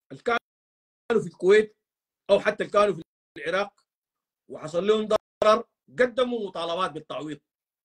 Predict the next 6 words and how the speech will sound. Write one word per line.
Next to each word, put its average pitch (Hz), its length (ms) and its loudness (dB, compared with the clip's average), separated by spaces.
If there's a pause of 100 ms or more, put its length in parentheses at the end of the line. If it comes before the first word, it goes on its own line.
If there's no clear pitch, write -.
(1500)
نشوف 254 280 2
العدد 269 320 4
كم. 226 220 -4 (1200)
العدد 262 480 -2
كان 262 320 -8
حوالي 220 540 -8